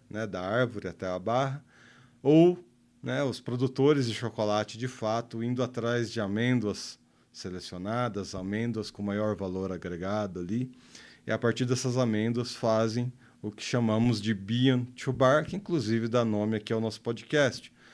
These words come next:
porque é um nome que pode ser tanto traduzido como do grão à barra ou da amêndoa até a barra. Bom, aqui ao longo dos nossos últimos episódios, a gente tem batido em questões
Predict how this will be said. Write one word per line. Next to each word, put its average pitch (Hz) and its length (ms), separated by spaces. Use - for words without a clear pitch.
porque 135 220
é 135 40
um 131 100
nome 123 260
que 123 140
pode 117 240
ser 117 180
tanto 156 500
traduzido 110 640
como 101 320
do 101 100
grão 117 260
à 110 100
barra 147 440
ou 147 320
da 135 220
amêndoa 131 600
até - 360
a 107 100
barra. 92 480
Bom, 185 240
aqui 135 220
ao 180 140
longo 151 340
dos 107 220
nossos 117 440
últimos 113 440
episódios, 101 680
a 98 60
gente 104 180
tem 123 160
batido 113 540
em 110 60
questões 117 920